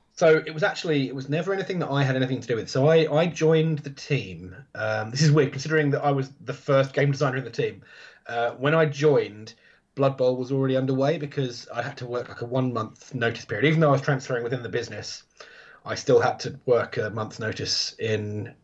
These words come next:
my job in the main rules team. Uh, and also, actually, around this, I'd actually, I'd accepted the job while I was off on paternity leave. We had a, a daughter, um, around that point, so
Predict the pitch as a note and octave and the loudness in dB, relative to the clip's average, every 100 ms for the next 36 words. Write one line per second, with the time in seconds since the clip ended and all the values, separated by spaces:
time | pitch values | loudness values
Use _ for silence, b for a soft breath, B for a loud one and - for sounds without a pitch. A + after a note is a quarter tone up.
0 | _ - A2+ A2 A2 - G2+ G2+ G#2+ G2 | _ -4 2 2 2 0 0 0 -2 2
1 | A#2+ D3 C#3+ G#2 F#2+ - B B B B | 4 4 4 0 -2 -10 B B B B
2 | B B B _ - A2+ G#2+ C#3+ F#3 D#3 | B B B _ 2 4 6 4 4 4
3 | D#3 D3+ B2+ C#3 C#3+ C#3 - C#3 D#3 C#3+ | 2 2 -2 0 0 -2 -4 -2 -2 -4
4 | C3 C3+ C3+ C3+ - - D3+ C#3 C#3+ A#2+ | -4 -4 -6 -12 -10 -8 -6 2 2 2
5 | B2+ C3+ C3 B2 B2 - - A#2 A#2+ A2+ | 0 0 0 -2 -6 -6 -14 -10 -10 -10
6 | C#3 - G3+ F#3 B2 G2+ F#2+ B2 A#2+ A#2+ | -10 0 0 0 -8 -10 -12 -8 -4 0
7 | A#2 A#2 A2+ A#2 E3 E3 - G2+ - _ | 0 0 -2 2 6 6 4 -8 -8 _
8 | - A2+ G#2 G#2 G#2 A#2+ - G#2+ G2+ G2 | -10 -6 -6 -6 -10 -14 -12 -6 -6 -6
9 | - F#2+ D2+ - - A#2 A2+ A2+ | -8 -10 -8 -6 0 2 4 2